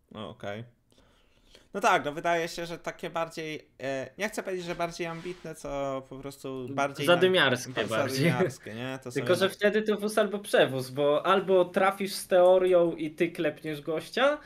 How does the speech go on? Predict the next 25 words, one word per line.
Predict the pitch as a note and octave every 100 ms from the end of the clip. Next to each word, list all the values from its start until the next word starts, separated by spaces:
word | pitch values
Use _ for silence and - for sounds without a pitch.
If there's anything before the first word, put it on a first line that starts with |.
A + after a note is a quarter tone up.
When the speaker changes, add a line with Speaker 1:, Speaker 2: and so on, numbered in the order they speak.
| -
Speaker 1:
Mhm. | C#3+ D#3 D#3
Speaker 2:
albo | F3+ F#3+ G#3 G#3
on | G3 G#3+ G#3+
trafi | G#3 G#3 G#3+
z | G#3+
teorią | G#3 G3+ G3+ G3 G3
i | F#3
on | F#3
ciebie | F#3 C#3 A2 A2
klepnie, | A#2+ G#2+ - G#2+
nie? | G#2+ D3
Więc | D#3 C3+ -
to, | B2+
to | C#3
jest | C#3+ C#3+
bardzo, | D3+ C3 A#2 A#2
bardzo | A2+ A2 G#2+
ryzykowne | A2 G#2+ A2+ B2 B2+ C#3 C3+ B2
i |
tutaj | B2 B2 B2 A2+ A2 - _ _
Speaker 1:
Ta. | - A2 G#2 G#2+ _ _ _ _ _ _ _ _ _ _ _ _ _ _ _ _ - -
No | E3+
tu, | D#3+ D3
tu | - C3
s-, | B2+ -